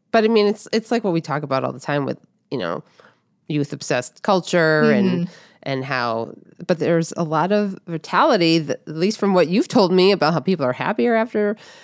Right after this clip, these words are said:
Speaker 2: Right.
Speaker 1: they've reached menopause. So I, I think, you know, on the flip side of being down and out about this,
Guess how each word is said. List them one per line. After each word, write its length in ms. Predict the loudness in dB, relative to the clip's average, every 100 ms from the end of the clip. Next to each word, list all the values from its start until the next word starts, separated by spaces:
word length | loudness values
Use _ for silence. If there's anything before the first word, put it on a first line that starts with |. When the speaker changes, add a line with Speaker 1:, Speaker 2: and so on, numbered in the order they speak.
| -6
Speaker 2:
Right. 200 | -2 0
Speaker 1:
they've 160 | 0 0
reached 220 | -2 0
menopause. 580 | -2 -2 0 0 0 0
So 300 | -2 -2 -6
I, 100 | -8 -4
I 100 | -2
think, 400 | 2 0 0 -10 _ _ -2
you 80 | 0
know, 200 | 0 0
on 140 | -2
the 60 | -2
flip 200 | -2 -2
side 400 | 0 2 2 0
of 440 | 0 -2 -2 -10 -18 _ -6
being 420 | -6 -4 -8 -10 _ _ _
down 320 | -2 0 0
and 140 | -2 -4 0
out 260 | 2 2
about 400 | 0 0 0 0
this, 200 | -2 -4